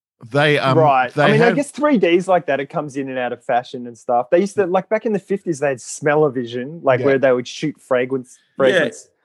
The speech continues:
Speaker 2: in the
Speaker 1: The,
Speaker 2: air and stuff.
Speaker 1: the
Speaker 2: But
Speaker 1: local cinemas had it since last year. I remember seeing the seats out in the foyer going, "What's that?"
Speaker 3: Hmm.
Speaker 1: Um, but
Speaker 3: All right.
Speaker 1: yeah, so I think it's been around for twelve months or so,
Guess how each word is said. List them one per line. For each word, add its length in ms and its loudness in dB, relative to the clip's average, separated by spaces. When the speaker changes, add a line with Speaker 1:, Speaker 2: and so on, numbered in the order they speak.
Speaker 2:
in 140 0
the 140 2
Speaker 1:
The, 120 4
Speaker 2:
air 220 2
and 120 -10
stuff. 420 -2
Speaker 1:
the 100 2
Speaker 2:
But 80 4
Speaker 1:
local 260 -2
cinemas 420 -4
had 180 -2
it 220 -6
since 480 -10
last 580 -4
year. 160 0
I 60 2
remember 300 0
seeing 460 -2
the 100 -4
seats 360 -4
out 140 2
in 60 -10
the 60 -8
foyer 380 -2
going, 320 -4
"What's 280 -4
that?" 300 -2
Speaker 3:
Hmm. 240 -8
Speaker 1:
Um, 420 -4
but 180 0
Speaker 3:
All 100 -2
right. 120 2
Speaker 1:
yeah, 180 0
so 240 -4
I 80 0
think 220 -8
it's 120 -6
been 180 -2
around 220 -2
for 120 -10
twelve 240 -6
months 240 -8
or 40 -8
so, 220 -6